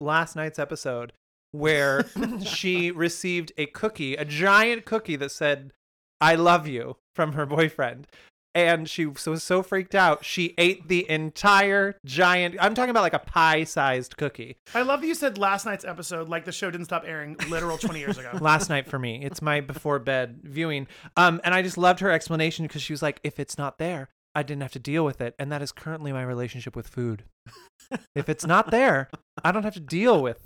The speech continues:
Speaker 1: the fact that I eat too much."
Speaker 2: So we also have our cocktail of the week. Uh, we have the Puxatani Paloma. Uh,
Speaker 1: Woo!
Speaker 2: fill your glass.
Speaker 1: P H I L, fill your glass.
Speaker 2: It is a frozen Paloma, obviously, because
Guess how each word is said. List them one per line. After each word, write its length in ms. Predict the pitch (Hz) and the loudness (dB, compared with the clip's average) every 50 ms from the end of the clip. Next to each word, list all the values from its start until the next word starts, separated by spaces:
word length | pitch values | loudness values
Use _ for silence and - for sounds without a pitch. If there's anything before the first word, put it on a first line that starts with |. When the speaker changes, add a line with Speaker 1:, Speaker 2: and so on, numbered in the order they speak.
| - - _ _ - | -20 -20 _ _ -4
Speaker 1:
the 140 | 143 151 143 | -2 -2 0
fact 400 | - 147 135 131 135 - - - | 0 0 0 0 0 -4 -6 -4
that 220 | 151 143 - - _ - | -4 -4 -4 -6 _ -8
I 240 | - 147 131 131 131 127 | -4 -2 -2 -2 -2 -4
eat 200 | 127 123 127 131 | -6 -10 -10 -12
too 140 | - - 135 | -14 -16 -16
much." 380 | 127 135 143 - _ _ - _ _ _ _ _ _ _ - 208 - _ _ _ _ _ _ _ _ _ - - - - - - - | -16 -16 -18 -20 _ _ -20 _ _ _ _ _ _ _ -14 -14 -14 _ _ _ _ _ _ _ _ _ -2 0 0 -2 -4 -8 -10
Speaker 2:
So 140 | - - 269 | -4 -2 0
we 100 | 285 269 | 0 2
also 300 | 254 262 294 294 349 370 | 4 2 2 2 4 4
have 140 | 349 320 311 | 6 6 6
our 100 | 330 320 | 4 4
cocktail 500 | - 214 170 170 - - 190 185 185 208 | 4 0 0 0 -2 -2 0 0 2 0
of 120 | 180 175 | 0 -2
the 100 | 220 - - - - - - | -4 -4 -4 -6 -8 -6 -4
week. 180 | 208 262 294 302 - - _ _ - - - - - - - - - | -4 -2 -2 -2 -4 -4 _ _ -4 -4 -4 -6 -10 -4 0 2 4
Uh, 260 | 226 226 226 226 226 233 | 6 6 6 6 6 6
we 100 | 240 240 | 6 6
have 120 | 247 247 | 6 6
the 60 | 233 247 | 4 2
Puxatani 560 | - 240 254 - 233 277 233 262 277 277 285 | 4 4 2 2 0 0 2 2 2 4 4
Paloma. 640 | 214 294 262 226 220 220 220 220 233 254 302 330 320 - - - | 4 4 4 4 4 2 0 0 0 0 0 0 -2 -4 -10 -6
Uh, 120 | - - - | -6 -2 4
Speaker 1:
Woo! 280 | 330 415 480 508 523 523 523 523 466 | 8 10 12 12 12 12 12 12 12
Speaker 2:
fill 200 | 214 214 214 214 | 10 8 6 4
your 140 | 226 254 285 | 0 0 -2
glass. 520 | 262 254 262 247 233 226 226 233 247 277 311 | -2 -2 0 2 2 2 2 2 2 2 2
Speaker 1:
P 140 | 240 175 175 | 4 4 4
H 180 | 175 175 - | 4 4 6
I 160 | 220 214 220 | 6 6 8
L, 260 | 226 262 277 269 254 254 | 8 8 8 8 8 8
fill 220 | 254 233 208 196 | 6 4 4 4
your 120 | 190 190 | 2 2
glass. 380 | 175 175 180 175 165 160 160 170 | 2 2 4 4 6 6 6 4
Speaker 2:
It 140 | 226 220 - - 226 | 4 2 0 0 -2
is 440 | 220 220 220 220 220 220 196 165 - | 0 2 2 2 2 0 -2 -6 -6
a 300 | 208 208 208 202 202 202 | -4 -4 -2 -2 -2 -2
frozen 720 | 202 - - 208 233 247 262 254 208 226 208 196 196 202 180 | -4 -2 2 4 6 6 6 4 4 2 2 2 0 -6 -8
Paloma, 440 | - - 202 185 175 175 170 170 180 | -6 -4 0 0 0 0 0 0 0
obviously, 500 | 175 175 165 160 165 170 160 - 185 175 | 0 0 0 -2 -2 -4 -6 -6 -8 -8
because 640 | 160 170 139 - 156 151 151 151 143 - - - - | -8 -8 -10 -6 -6 -4 -4 -4 -8 -10 -14 -16 -18